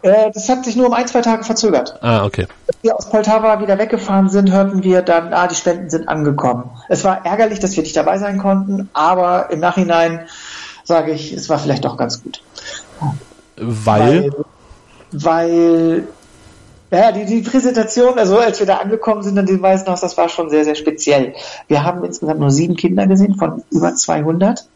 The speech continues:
Speaker 2: Ja.
Speaker 1: Die anderen Kinder waren alle auf einer Ferienfreizeit. Ich glaub davon kein Wort. Ich glaube, die Kinder waren alle da, sie wurden nur für uns versteckt.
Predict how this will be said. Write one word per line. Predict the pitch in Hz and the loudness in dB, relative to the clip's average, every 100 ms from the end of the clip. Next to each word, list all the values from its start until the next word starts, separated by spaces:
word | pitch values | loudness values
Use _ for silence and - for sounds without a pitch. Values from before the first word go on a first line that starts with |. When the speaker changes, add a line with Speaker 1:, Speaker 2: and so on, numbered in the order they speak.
| _ - | _ -2
Speaker 2:
Ja. | 104 95 101 - - | 2 2 0 -4 -4
Speaker 1:
Die | 156 | 0
anderen | 160 196 202 | 2 2 2
Kinder | 208 208 190 | 2 2 2
waren | 175 | 0
alle | - 180 - | -2 -2 -2
auf | - | -4
einer | 165 | -6
Ferienfreizeit. | 151 165 165 139 131 - - - - - - - - _ - | -2 2 2 2 0 -2 -6 -8 -6 -4 -4 -6 -12 _ -2
Ich | 226 | 0
glaub | 220 202 | 2 2
davon | 190 160 | -2 -2
kein | 147 151 143 | -2 -2 0
Wort. | 202 269 | 0 0
Ich | 339 - | -6 -2
glaube, | 185 175 | -2 -2
die | 170 | -2
Kinder | 185 165 156 | -2 0 0
waren | 151 151 | -2 -2
alle | 147 147 | 0 0
da, | 160 170 | 0 -2
sie | 165 | 0
wurden | 156 156 | -2 0
nur | 151 | -2
für | 147 | -2
uns | 156 143 - | -4 -4 -4
versteckt. | 139 - 139 - - | -4 -2 -4 -6 -16